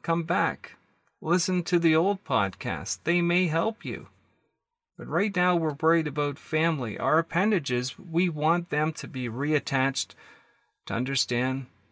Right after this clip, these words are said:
the past, today, and tomorrow. You have yourself a great day.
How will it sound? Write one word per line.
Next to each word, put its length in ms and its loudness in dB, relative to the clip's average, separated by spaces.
the 80 -16
past, 680 -2
today, 500 -2
and 180 -2
tomorrow. 600 0
You 100 0
have 120 4
yourself 520 6
a 140 2
great 480 6
day. 440 6